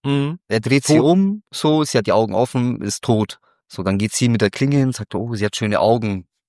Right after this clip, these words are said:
Speaker 1: Mhm.
Speaker 2: Und man erahnt, so, okay.
Speaker 1: Wie man erahnt, ja.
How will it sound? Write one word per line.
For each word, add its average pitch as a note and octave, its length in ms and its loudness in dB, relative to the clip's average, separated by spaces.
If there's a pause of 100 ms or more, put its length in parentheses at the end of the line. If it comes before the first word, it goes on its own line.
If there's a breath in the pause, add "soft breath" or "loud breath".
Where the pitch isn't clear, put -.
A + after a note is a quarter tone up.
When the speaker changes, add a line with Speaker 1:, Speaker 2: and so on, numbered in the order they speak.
(120)
Speaker 1:
Mhm. C#3 280 -6 (360)
Speaker 2:
Und G2+ 280 -8
man G2 240 -4
erahnt, A#2+ 600 0
so, A#2+ 400 -6
okay. - 140 -6
Speaker 1:
Wie C3 40 -2
man C3 140 0
erahnt, A#2+ 260 -4
ja. A#2 140 -10